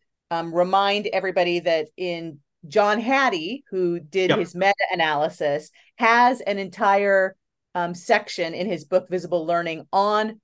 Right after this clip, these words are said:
Speaker 1: homework, the value of homework. And the meta, meta-analysis on all the studies that have been done around homework basically say exactly what you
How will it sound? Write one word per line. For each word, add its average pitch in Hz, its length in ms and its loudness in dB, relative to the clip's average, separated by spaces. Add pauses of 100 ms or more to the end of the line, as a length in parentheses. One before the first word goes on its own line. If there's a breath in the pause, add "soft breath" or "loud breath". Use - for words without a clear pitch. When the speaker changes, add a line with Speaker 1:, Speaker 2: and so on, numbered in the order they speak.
Speaker 1:
homework, 151 560 0
the 165 100 -2
value 175 300 2
of 175 60 -6
homework. 156 380 -4
And 175 140 -4
the 165 140 2
meta, 202 360 2 (240)
meta-analysis 196 920 -2
on 151 220 -8
all 233 340 6
the 262 100 -2
studies 196 440 0
that 165 100 -6
have 170 80 -10
been 165 120 -10
done 175 200 2
around 165 320 0
homework 170 420 -4 (300 loud breath)
basically 277 560 0
say 240 260 0
exactly 185 640 0
what 185 200 -2
you 175 360 -8